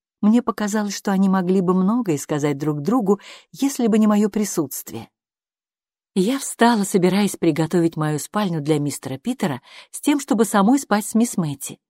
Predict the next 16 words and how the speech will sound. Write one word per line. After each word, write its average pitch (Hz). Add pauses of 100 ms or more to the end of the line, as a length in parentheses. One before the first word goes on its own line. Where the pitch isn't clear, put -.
(540)
Но, 156
заметив 151
моё 151
движение, 165
он 175
вскочил. 165 (800)
«Мне 190
нужно 196
сходить 180
в 139
Георг 180
и 123 (180)
оставить 202
за 165
собой 151
номер. 104